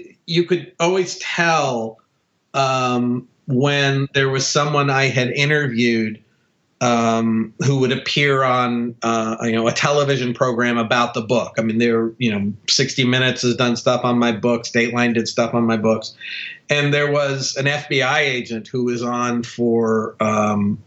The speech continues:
um, a Dateline episode about my second book. And, you know, <laughs> he, he, he had been trained. He was like, "And then I walked through the door, and I opened the door, and the rug was green, and I stepped through," and I was like, "Oh, wow, he sounds like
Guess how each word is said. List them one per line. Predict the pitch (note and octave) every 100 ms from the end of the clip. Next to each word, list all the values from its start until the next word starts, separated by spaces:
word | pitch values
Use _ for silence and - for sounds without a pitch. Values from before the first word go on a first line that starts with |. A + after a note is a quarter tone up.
| -
um, | G#2+ G#2 F#2+ - - - - _ _ _ _ _ _ -
a | B2
Dateline | G#2+ C#3+ D3+ C#3 B2+ A#2+
episode | A#2 A#2 - A2+ A2+
about | G#2 A2 A2
my | G#2+
second | - G#2+ A2 G#2
book. | C#3+ B2+ - - - - - - _ -
And, | C#3 C3+ C3+ C3 B2+ B2+ - _ _ _ -
you | D3+
know, | C3 B2
<laughs> |
he, | - E3+ - G3+ - - C#3+ D3+ - -
he, | A3+ - -
he | D#3
had | D#3
been | C#3+ C#3
trained. | - F#3 C#3 A2 C#3
He | C3
was | B2+ C#3
like, | B2 A#2+ - - B2+
"And | C#3
then | F#3
I | F#3
walked | D#3 D#3+ E3+ -
through | E3+
the | E3+ C#3
door, | C#3+ C#3 C#3
and | C#3
I | B2+ -
opened | D3+ E3 E3
the | D3
door, | C#3 C3+ C3+
and | C3
the | B2
rug | A#2+ D3+ D#3
was | D3+ B2+
green, | A#2+ C3+ C3 C3+ C3
and | B2+ A2+
I |
stepped | A2+ - D3 -
through," | D#3 C#3+
and | C3+
I |
was | B2
like, | B2+ A#2+
"Oh, | C#3 C3
wow, | A2+ A#2+ A2+
he | A2+
sounds | A2+ C#3 C3+ C3 A#2
like | A#2+ A#2+ A#2